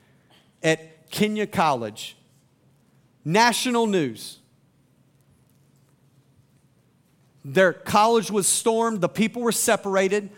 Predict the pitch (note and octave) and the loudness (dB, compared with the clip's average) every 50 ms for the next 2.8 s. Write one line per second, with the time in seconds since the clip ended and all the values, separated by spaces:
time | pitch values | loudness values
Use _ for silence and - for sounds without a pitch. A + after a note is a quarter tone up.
0 | - _ - D#3+ - - - A3+ A3 A3 - - A#3+ A3+ G3+ G3+ F#3 F3+ E3 - | -14 _ -10 -10 -8 -4 -2 -2 0 0 0 -2 -2 -2 -2 -2 -4 -2 -2 0
1 | - G#3+ A3 A3 G#3+ A3 F#3+ F3+ D#3+ D3+ D#3+ D#3 - - - - _ C3+ C3 C3+ | 0 0 0 0 0 0 2 4 4 4 2 0 -4 -12 -20 -14 _ -6 -6 -4
2 | B2+ A#2+ A#2 - - D3 C3 B2+ A2+ B2+ - - C3 A2 G2+ F#2+ | -4 -6 -8 -6 -4 -4 -4 -4 -6 -10 -10 -8 -8 -8 -8 -10